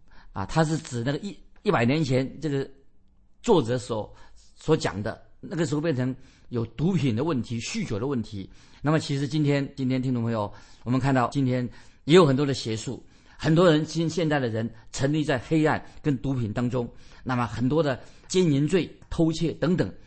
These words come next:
很多的罪恶。所以听众朋友，我们，我个人认为，这三样的东西，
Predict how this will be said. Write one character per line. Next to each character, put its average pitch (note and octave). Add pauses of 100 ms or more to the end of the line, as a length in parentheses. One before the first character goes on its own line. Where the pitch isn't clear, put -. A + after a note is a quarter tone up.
很 A#2
多 D3+
的 C#3
罪 D3+
恶。 C3+ (280)
所 C#3
以 B2+
听 C3+
众 C3
朋 A#2+
友， A2 (640)
我 A2
们， C#3
我 A#2+
个 E3
人 C#3+
认 D3+
为， A2 (540)
这 A3
三 F#3
样 D#3+
的 B2+
东 E3
西， D3+